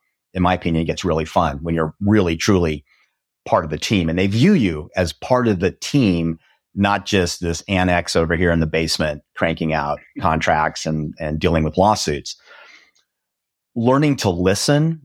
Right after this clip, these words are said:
to really listen to what the clients are asking. And I'm terrible at this. I have, have to work at this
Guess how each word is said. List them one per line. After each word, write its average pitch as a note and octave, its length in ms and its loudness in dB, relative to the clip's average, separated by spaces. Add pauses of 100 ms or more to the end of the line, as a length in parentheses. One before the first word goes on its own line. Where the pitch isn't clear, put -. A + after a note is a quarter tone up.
to G2+ 120 0
really A2+ 520 4
listen A#2+ 720 0 (240)
to G2 120 -2
what F2+ 260 0
the F#2 80 -8
clients F#2+ 540 -2
are E2 180 -4
asking. B2 640 -2 (800)
And F2+ 120 0
I'm F#2+ 180 2 (100)
terrible G2+ 540 0
at G#2 180 0
this. G#2 280 2
I D#2+ 120 2
have, E2+ 140 -4
have F#2+ 180 -4
to F#2+ 60 0
work F2 200 -2
at F2 80 -2
this - 380 -4